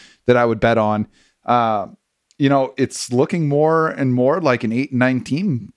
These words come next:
could get in, which is kinda gross. It's kinda the risk of allowing seven teams from each conference in, which I think is better for the sport anyway.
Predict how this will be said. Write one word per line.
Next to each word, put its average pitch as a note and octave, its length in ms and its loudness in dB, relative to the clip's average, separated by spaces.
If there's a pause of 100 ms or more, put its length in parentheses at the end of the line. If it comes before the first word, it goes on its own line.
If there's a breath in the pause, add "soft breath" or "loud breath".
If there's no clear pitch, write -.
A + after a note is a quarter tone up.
(140)
could D#3+ 380 0 (220)
get C#3+ 160 2
in, F3 260 0 (120)
which B2+ 180 -12
is C3 80 -10
kinda E3 220 0
gross. D3+ 360 2 (280 soft breath)
It's A#2+ 120 -6
kinda D3+ 180 2
the A#2 120 0
risk C3 320 2
of A#2+ 400 2
allowing B2+ 340 2
seven C3+ 340 0
teams C#3 300 -4
from B2+ 160 0
each B2+ 140 -6
conference A#2+ 360 -4
in, C#3+ 200 0
which A2+ 160 -6
I G2 80 -6
think G2+ 180 -4
is G2+ 180 0
better G2+ 280 -2
for G2+ 160 -4
the F#2+ 80 -16
sport - 360 -4
anyway. C#3 360 -2